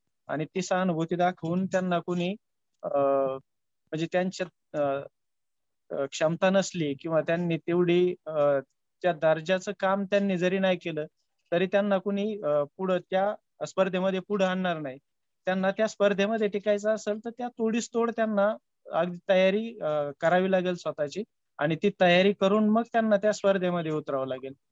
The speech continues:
ही तयारी करत असताना <clears throat> आपण केवळ खडू, फळा याच्या, याचाच फक्त आधार घेऊन किंवा इथून अगोदर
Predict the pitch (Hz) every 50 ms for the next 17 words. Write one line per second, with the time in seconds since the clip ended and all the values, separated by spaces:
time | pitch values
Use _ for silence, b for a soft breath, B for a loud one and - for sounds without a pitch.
0 | _ _ _ _ - 185 202 208 - 202 202 208 214 220 233 214 220 220 226 220
1 | 233 226 - - - 196 175 165 151 156 - _ _ - - 277 269 220 214 190
2 | 170 165 165 160 - 190 196 196 185 214 196 196 208 208 196 - - 175 170 170
3 | 190 208 214 214 226 - _ _ - 165 160 165 175 185 196 208 _ _ _ _
4 | _ _ _ _ 147 156 156 160 - 196 208 220 190 170 170 165 165 - 208 214
5 | - - 180 165 - - 185 190 185 185 175 165 160 175 175 160 156 147 147 143
6 | - 170 170 160 151 160 170 - - 170 175 185 196 220 - _ _ _ _ _
7 | _ _ _ _ _ - - 143 147 156 160 170 170 165 180 190 185